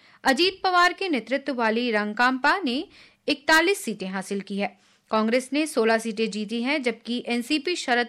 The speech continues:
पवार समूह ने दस सीटें हासिल की हैं।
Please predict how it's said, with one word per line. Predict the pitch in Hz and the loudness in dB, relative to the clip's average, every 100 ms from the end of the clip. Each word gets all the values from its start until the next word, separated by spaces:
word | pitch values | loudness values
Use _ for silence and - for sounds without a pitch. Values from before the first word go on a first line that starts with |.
| 233 | 0
पवार | 220 214 | 2 2
समूह | 220 240 240 294 | 2 -2 0 0
ने | 262 233 262 - - - | -2 -4 -8 -16 -10 2
दस | 339 381 | 2 2
सीटें | - 214 226 | -2 0 0
हासिल | 208 190 190 | 0 -2 -6
की | 185 202 | -6 -6
हैं। | 196 | -6